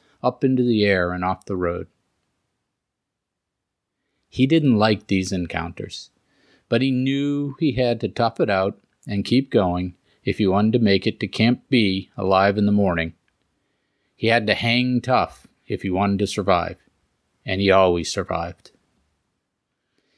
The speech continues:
He sees them stumble out of the mist from the side and resists the urge to swerve. One catches low under the guard pipes and drags on the driver's side, catching weirdly in the front wheel and causing the truck to pull hard left.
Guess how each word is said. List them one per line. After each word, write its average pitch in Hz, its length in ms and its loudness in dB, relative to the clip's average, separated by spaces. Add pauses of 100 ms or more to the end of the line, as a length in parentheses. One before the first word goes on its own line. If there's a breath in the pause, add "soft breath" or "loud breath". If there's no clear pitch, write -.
(260)
He 143 140 -2
sees 165 480 -2
them 151 360 0
stumble 131 680 -2
out 113 140 2
of 120 100 -2
the 120 80 0
mist 107 540 -2
from 107 240 -2
the 107 80 -2
side 98 500 2
and 101 180 0
resists 107 480 0
the 104 160 2
urge 101 280 2
to 104 100 -2
swerve. 90 720 -2 (1000)
One 120 300 2
catches 120 540 -2
low 113 440 2
under 107 200 2
the 101 100 -4
guard 107 380 0
pipes 107 400 0
and 98 160 -4
drags 104 560 2
on 104 100 2
the 98 80 2
driver's 101 500 0
side, 101 540 0
catching 107 460 0
weirdly 107 480 2
in 98 80 0
the 95 80 -4
front - 340 -2
wheel 104 380 2
and 98 120 -4
causing 104 380 0
the 95 80 -2
truck - 380 -2
to 107 80 -6
pull 101 260 0
hard 95 380 0
left. 95 440 -4